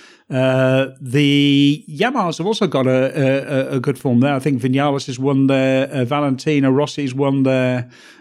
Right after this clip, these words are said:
Um, I'm, n-, off the top of my head, I'm not sure about, uh, Jorge Lorenzo, but, um, uh, the, the Yamahas have traditionally been quite strong there.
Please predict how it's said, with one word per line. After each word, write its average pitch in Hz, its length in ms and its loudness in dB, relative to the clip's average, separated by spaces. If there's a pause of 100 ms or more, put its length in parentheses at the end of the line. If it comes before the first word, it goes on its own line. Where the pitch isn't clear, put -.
Um, 127 640 0
I'm, 147 380 -8
n-, 196 580 0
off - 180 -4
the - 40 -12
top 196 160 -2
of 185 60 -2
my 180 120 2
head, 175 200 0
I'm 143 100 -2
not 180 160 -4
sure 165 200 0
about, 147 360 -4
uh, 143 180 -2
Jorge 139 380 -4
Lorenzo, 147 500 0
but, 135 300 -6
um, 131 280 2 (380)
uh, 139 220 2
the, 139 260 2
the 135 160 0
Yamahas 156 500 -2
have 131 100 -6
traditionally 143 420 -2
been 131 200 0
quite 165 280 -2
strong 147 400 -2
there. 131 220 -8